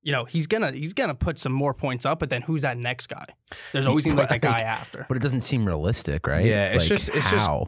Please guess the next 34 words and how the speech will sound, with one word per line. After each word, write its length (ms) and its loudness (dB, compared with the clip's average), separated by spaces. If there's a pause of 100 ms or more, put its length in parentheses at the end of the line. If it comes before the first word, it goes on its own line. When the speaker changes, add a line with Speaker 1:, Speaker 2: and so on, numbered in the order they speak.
Speaker 3:
crazy 560 0
because, 600 0
um, 360 0
I 80 0
told 200 -2
the 80 0
guys 220 0
this 200 0
earlier, 360 2
but 300 0 (580)
Reggie 280 0
Miller 280 0
came 300 -2
into 280 0
the 120 0
league 380 0
in, 120 0
like, 320 -2 (460)
nineteen 500 0
eighty-seven, 560 2
maybe 240 0
nineteen 320 0
eighty-eight, 540 0
one 140 2
of 60 0
those 200 0
years. 320 -2 (320)
He 100 -4
came 240 0
into 200 -2
the 80 0
league. 420 0 (720)
The 260 0 (160)
average 1040 -2